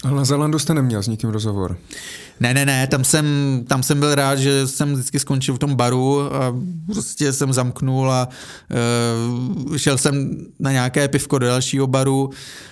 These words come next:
Speaker 2: ale neřešil jsem v té době to, jestli budu dělat rozhovor zítra s Paulem Samuelsonem nebo Ronaldem Kousem.
Speaker 1: A vy jste teda byl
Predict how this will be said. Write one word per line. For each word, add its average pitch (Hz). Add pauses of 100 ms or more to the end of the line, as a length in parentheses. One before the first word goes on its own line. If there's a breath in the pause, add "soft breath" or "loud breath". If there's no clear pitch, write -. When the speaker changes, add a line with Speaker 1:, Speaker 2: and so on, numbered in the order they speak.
(220 loud breath)
Speaker 2:
ale 127 (320)
neřešil 131
jsem 135
v -
té 120
době 123 (320)
to, 117
jestli 120
budu 117
dělat 120
rozhovor 117
zítra 123
s - (300)
Paulem 117
Samuelsonem 120
nebo 117
Ronaldem 117
Kousem. 120
Speaker 1:
A 131 (120)
vy 123
jste 143
teda 147
byl 165